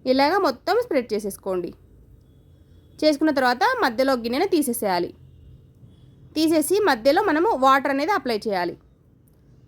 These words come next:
ఒక బ్రష్ తీసుకొని ఇలాగా వాటర్ అనేది అప్లై చేయండి. ఇలాగ వాటర్ అప్లై చేశాక మన నేను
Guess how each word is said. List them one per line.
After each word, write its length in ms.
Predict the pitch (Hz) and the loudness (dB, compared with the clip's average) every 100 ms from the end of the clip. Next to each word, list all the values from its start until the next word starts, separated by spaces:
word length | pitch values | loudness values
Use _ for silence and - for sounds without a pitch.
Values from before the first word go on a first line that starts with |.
| - | -8
ఒక 80 | 247 254 | 0 2
బ్రష్ 200 | 240 233 269 | 2 -2 -4
తీసుకొని 320 | 254 254 311 277 | -4 -2 -2 0
ఇలాగా 300 | 220 233 440 571 - _ _ - | 2 2 0 -2 -12 _ _ -2
వాటర్ 240 | 247 254 254 | 0 2 0
అనేది 180 | 277 381 | 0 0
అప్లై 200 | - 220 208 | 0 -4 -2
చేయండి. 320 | 175 170 - - _ _ _ _ _ _ _ _ _ _ _ _ _ - - 285 | -4 -4 -8 -16 _ _ _ _ _ _ _ _ _ _ _ _ _ -20 -10 0
ఇలాగ 180 | 311 311 | 2 4
వాటర్ 260 | 277 285 320 | 4 4 0
అప్లై 220 | 302 247 233 | -2 -4 -4
చేశాక 300 | 220 220 196 311 494 523 _ _ _ - | -4 -4 -4 -4 -4 -8 _ _ _ -6
మన 120 | 277 294 | -2 2
నేను 140 | 294 | 2